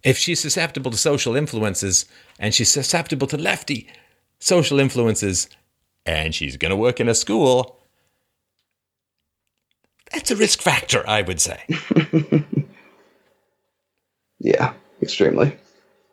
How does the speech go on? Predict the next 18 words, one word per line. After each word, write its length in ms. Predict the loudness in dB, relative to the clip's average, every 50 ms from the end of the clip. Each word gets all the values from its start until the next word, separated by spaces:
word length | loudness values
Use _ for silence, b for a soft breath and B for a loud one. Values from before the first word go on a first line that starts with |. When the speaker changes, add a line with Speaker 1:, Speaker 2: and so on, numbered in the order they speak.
| _ _ _ _ _ _ _ _ _ _ _ _ _ _ _ _ _ _ _ _ _ _ _ _ _ _ _ _ _ _ _ _ _ _ _ _ _ _ _ _ _ _ _ _ _ _ _ _ _ _ _ _ _ _ _ _ _ _ _ _ _ _ _ _ _ _ _ _ _ _ _ _ _ _ _ _ _ _ _ _ _ _ _ _ _ _
Speaker 1:
How 200 | -2 0 2 2
long 320 | 4 4 2 2 0 -2
has 360 | -4 -2 -2 -2 0 0 0
her 140 | 0 -2 -2
cousin 400 | -2 0 0 2 2 2 2 2
not 180 | 0 0 0 0
liked 240 | 0 0 0 0 -2
her 100 | -4 -4
politics? 640 | -2 -2 -2 -2 -2 -2 -4 -8 -8 -6 -6 -6 -6 -8 _ _ _ _ _ _ _ _ _ _ _ _ _ _ _ _ _ _ _ _ _ _ _ _ _ b b b b b b b b b b b b _ _ _ _ _ _ _ _ _ _ _ _ _ _ _ _ -4
Speaker 2:
Mm, 640 | -2 0 0 0 2 2 2 2 2 2 2 0 0
as 80 | 0
long 200 | 0 2 2 2
as 140 | 2 2 0
I 420 | 0 2 2 2 2 2 2 2 2
have, 300 | 2 2 2 0 0 0
uh, 440 | 0 2 2 2 2 0 0 -2 -6 -12 _ _ _ _ _ -10 -6
um, 500 | -4 -2 0 0 0 0 0 -2 -4 -8 -6 _ 0
I, 120 | 0 0